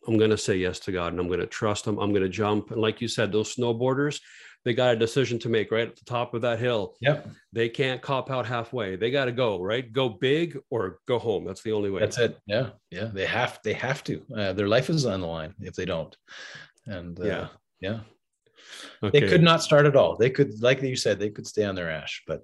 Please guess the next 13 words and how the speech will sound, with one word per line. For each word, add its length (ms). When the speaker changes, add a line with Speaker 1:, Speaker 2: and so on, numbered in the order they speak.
Speaker 2:
uh, 200
uh, 300
Speaker 1:
Yeah. 200
Speaker 2:
they, 140
they, 160
they 220
jump 300
off 300
and 120
they 100
say 220
yes. 460
So. 300